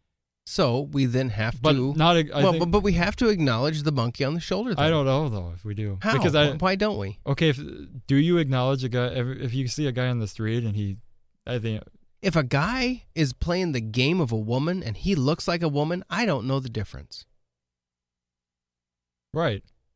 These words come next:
Speaker 1: It's just like this panic over the bathroom.
Speaker 2: Right.
Speaker 1: Holy cow. We're gonna have to lift up their skirts to see if they're wo-, no. If they're for real playing the part, no one knows the difference.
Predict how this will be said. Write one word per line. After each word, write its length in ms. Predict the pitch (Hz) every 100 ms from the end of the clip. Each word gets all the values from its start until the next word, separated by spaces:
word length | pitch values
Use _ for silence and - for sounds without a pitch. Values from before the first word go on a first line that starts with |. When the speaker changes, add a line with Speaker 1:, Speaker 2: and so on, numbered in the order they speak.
| _
Speaker 1:
It's 160 | - 151
just 180 | 220 -
like 200 | 202 175
this 240 | 165 - -
panic 400 | - 175 185 170
over 220 | 151 139
the 100 | 131
bathroom. 540 | 110 101 90 71 67 - _ _ _ _ _ _ _ _ _ -
Speaker 2:
Right. 200 | 113 98
Speaker 1:
Holy 480 | 170 208 196 185 139
cow. 640 | - 151 165 180 196 208 208 _ _ _
We're 80 | 123
gonna 160 | 139 160
have 100 | 131
to 80 |
lift 300 | 127 165 208
up 160 | 226 202
their 120 | 190
skirts 400 | 151 - 208 208
to 80 | -
see 140 | - 196
if 100 | 180
they're 140 | 185
wo-, 140 | 170
no. 380 | 156 208 175 98 - _ _ _
If 180 | 165 135
they're 220 | 147 208
for 220 | 214 165 139
real 500 | 123 156 165 185 208
playing 300 | - 160 160 151
the 40 |
part, 380 | 135 139 170 - _ _
no 160 | 139 165
one 180 | 180 160
knows 260 | 139 139
the 80 | -
difference. 540 | 117 110 - - -